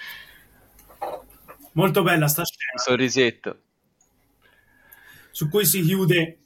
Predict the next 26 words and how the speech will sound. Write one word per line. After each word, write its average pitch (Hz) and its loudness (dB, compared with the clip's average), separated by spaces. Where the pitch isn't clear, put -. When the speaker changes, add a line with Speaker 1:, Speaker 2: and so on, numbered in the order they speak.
Speaker 1:
la 165 0
sessione 170 0
di 156 4
oggi. - -10
Scusate, 233 2
anzi, 196 0
dico 220 -6
un'altra 233 -2
roba 151 2
riguardo 165 0
a 160 0
questo, 151 -4
ragazzi. 139 -4
Voglio 196 2
dire 185 -2
un 170 0
secondo 160 0
che 156 2
la 151 0
situazione 214 0
politica 156 2
di 151 0
Tana 165 2
Sicura 156 0
è 160 -2
comunque, 170 0